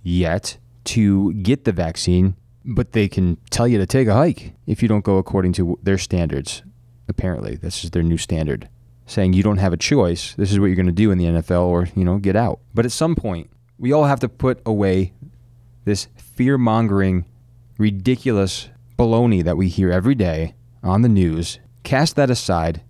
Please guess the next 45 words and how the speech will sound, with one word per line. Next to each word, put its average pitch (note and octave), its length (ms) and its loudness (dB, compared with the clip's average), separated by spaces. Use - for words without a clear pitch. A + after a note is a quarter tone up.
and G#2+ 140 0
actually G#2+ 280 -2
live F#2+ 200 0
your F#2+ 120 0
life. - 360 -8
Because C3+ 240 0
the B2 80 0
mandate A#2 480 2
isn't G#2+ 160 2
even G2+ 300 0
there A2+ 400 2
yet F2+ 280 0
as F#2 100 -4
far G#2 240 2
as F#2+ 120 0
everybody G2 300 2
wearing G2 260 2
the F2 60 0
mask F2 380 -2
right A2 100 0
now. A#2+ 280 0
And A#2 100 0
I'm - 80 -2
already B2 320 2
seeing A#2 300 0
people G#2+ 220 0
starting G2 280 0
to F2+ 80 2
wear F2+ 120 2
the E2 80 -2
mask E2+ 300 -2
again C#2+ 280 -10
'cause F#2+ 160 -2
they're G2 100 0
scared F2+ 240 -2
of F2+ 80 0
this F#2 120 -2
variant. G#2 500 -2
I B2+ 40 0
mean, C3+ 120 2
but A#2+ 120 0
do C3 100 2
we B2 100 4
really D3 280 0
know G2+ 420 2